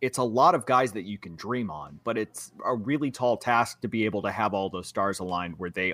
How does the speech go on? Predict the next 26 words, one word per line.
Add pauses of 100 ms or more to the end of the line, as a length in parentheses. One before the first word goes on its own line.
all
start
to
pitch
well
together. (500)
So (100)
at
most,
I
think
right
now
you
can
say
that
they
have
a
chance
to
have
a
solid
bullpen,